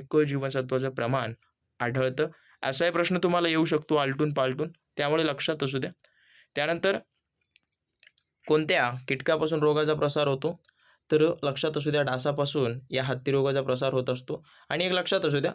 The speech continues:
समजा दोन ऑप्शन तुम्हाला माहीत आहेत की याच्यामध्ये क, क असतो, पण आंबा तुमच्या निदर्शनास आलेला नाही, पण सर्व या ठिकाणी पर्याय असेल, तर तुम्ही सर्वला करेक्ट टिक करा, कारण का दोन ऑप्शन तुमच्याकडे शिल्लक आहेत आणि हा सुद्धा असणारच कुठे ना कुठे म्हणून. त्यामुळे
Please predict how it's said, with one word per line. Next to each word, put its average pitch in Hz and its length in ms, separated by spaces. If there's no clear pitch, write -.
समजा 151 440
दोन 147 240
ऑप्शन 165 300
तुम्हाला 170 220
माहीत 156 300
आहेत 117 240
की 135 80
याच्यामध्ये 151 440
क, 160 60
क 156 220
असतो, 127 320
पण 143 220
आंबा 139 240
तुमच्या 151 280
निदर्शनास 143 600
आलेला 143 300
नाही, 110 240
पण 139 260
सर्व 151 440
या 147 160
ठिकाणी 143 300
पर्याय 135 340
असेल, 113 240
तर 143 80
तुम्ही 160 200
सर्वला 156 420
करेक्ट 156 380
टिक 156 200
करा, 139 180
कारण 139 180
का 156 80
दोन 139 280
ऑप्शन 151 300
तुमच्याकडे 151 360
शिल्लक 147 340
आहेत 113 200
आणि 127 120
हा 135 140
सुद्धा 147 300
असणारच 143 420
कुठे 131 220
ना 123 80
कुठे 117 220
म्हणून. 143 280
त्यामुळे - 560